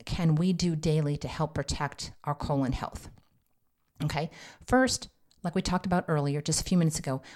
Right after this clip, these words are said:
we can focus on our diet. We can try to eat a diet that is higher in fiber, than consume, where we consume more fruits and more vegetables. This will help keep our digestive systems running smoothly and reduce,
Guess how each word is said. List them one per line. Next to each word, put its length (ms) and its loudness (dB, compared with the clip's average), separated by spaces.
we 80 2
can 140 12
focus 500 4
on 320 4
our 140 -2
diet. 460 -6
We 80 6
can 100 10
try 200 4
to 60 2
eat 140 2
a 60 6
diet 440 2
that 100 0
is 100 0
higher 280 0
in 120 6
fiber, 520 2
than 120 -6
consume, 580 4
where 160 -2
we 100 -4
consume 340 0
more 120 0
fruits 440 2
and 120 4
more 120 6
vegetables. 600 -2
This 340 8
will 100 4
help 280 0
keep 320 -2
our 80 -2
digestive 500 -2
systems 420 -2
running 180 0
smoothly 600 6
and 120 4
reduce, 440 4